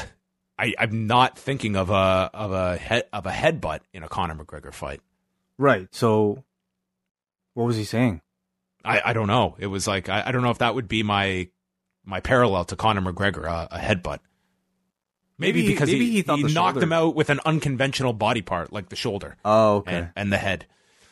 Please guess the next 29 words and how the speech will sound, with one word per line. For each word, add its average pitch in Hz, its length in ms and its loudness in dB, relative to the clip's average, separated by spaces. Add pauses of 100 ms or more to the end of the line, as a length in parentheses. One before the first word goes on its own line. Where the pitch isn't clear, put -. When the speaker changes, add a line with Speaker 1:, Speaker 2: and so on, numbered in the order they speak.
(300)
Speaker 1:
Uh, 95 220 0
there's 113 180 0
a 123 60 -2
double 156 260 2
choke 175 300 0
slam 165 260 4
from 139 160 2
Luchasaurus 147 640 2
to 131 60 2
Ortiz 139 600 2
and 107 260 -8
Jericho. 147 680 2 (440)
And 113 200 -2
then 117 320 0 (280)
Hager 170 540 2
attacks 170 480 0
Luchasaurus 147 600 0
from 135 120 -4
the 127 100 2
apron, 131 320 0
and 120 220 -6
they 165 120 4
just 151 200 -2
fight 180 220 2
up 185 120 -2
the 151 80 4
ramp 139 360 2
and 131 200 -6
disappear. 135 640 0